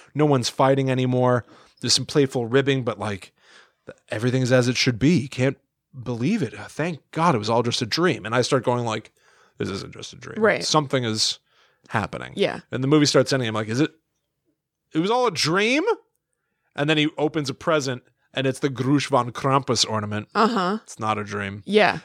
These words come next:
Speaker 1: And the camera pans back, sees the whole family as they suddenly look at each other and remember being attacked by monsters.
Speaker 2: Oh.
Speaker 1: One by one, you see them all remember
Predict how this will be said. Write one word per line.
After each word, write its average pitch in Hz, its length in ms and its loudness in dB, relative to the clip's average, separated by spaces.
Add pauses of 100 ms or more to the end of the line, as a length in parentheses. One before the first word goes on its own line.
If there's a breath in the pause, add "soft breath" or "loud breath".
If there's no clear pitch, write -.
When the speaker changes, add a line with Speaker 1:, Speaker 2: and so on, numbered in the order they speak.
Speaker 1:
And 98 140 -4
the 101 60 -4
camera 120 540 0 (180)
pans 143 440 0
back, 135 520 0 (680 soft breath)
sees 156 280 0
the 151 80 4
whole 160 240 2
family 151 480 0
as 131 180 0
they 127 160 0
suddenly 139 400 0
look 123 260 -2
at 156 80 2
each 156 220 2
other 170 220 4
and 131 260 -2
remember 127 720 0 (100)
being 139 240 -2
attacked 127 380 -2
by 120 160 2
monsters. 196 720 -4
Speaker 2:
Oh. 208 460 -2
Speaker 1:
One 160 200 2
by 180 160 4
one, 160 240 4
you 131 140 0
see 160 160 0
them 147 180 0
all 139 460 2
remember 123 880 -4